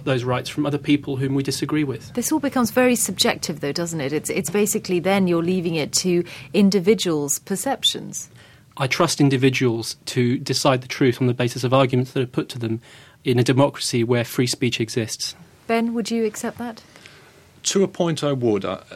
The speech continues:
Speaker 3: provided that everybody is sufficiently well informed, that everybody has access to the same kinds of information. Uh, I think the difficulty arises when we accept that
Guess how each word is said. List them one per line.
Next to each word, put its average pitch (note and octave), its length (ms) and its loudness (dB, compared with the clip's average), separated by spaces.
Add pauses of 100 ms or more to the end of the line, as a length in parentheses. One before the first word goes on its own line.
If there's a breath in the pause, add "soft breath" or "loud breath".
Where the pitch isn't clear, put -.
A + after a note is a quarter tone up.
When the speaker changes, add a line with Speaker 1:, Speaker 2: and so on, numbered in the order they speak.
(220)
Speaker 3:
provided D3 580 2
that B2 140 -2
everybody A2+ 460 0
is G2+ 120 -4
sufficiently G#2 560 -4
well G#2 240 -2
informed, G#2+ 580 -2
that G2 120 -2
everybody G2 400 -2
has G2+ 240 -8
access - 520 -6
to - 120 -8
the G#2+ 100 -4
same G2+ 300 -4
kinds G2 300 -6
of F#2+ 80 -8
information. G2 840 -6
Uh, F#2 300 -8
I G2+ 100 -12
think G2+ 300 -10
the G2 80 -6
difficulty G2+ 560 -6
arises F2+ 720 -4 (120)
when F#2+ 340 -4
we F#2 260 -4 (240)
accept G2+ 520 -6
that F#2 160 -4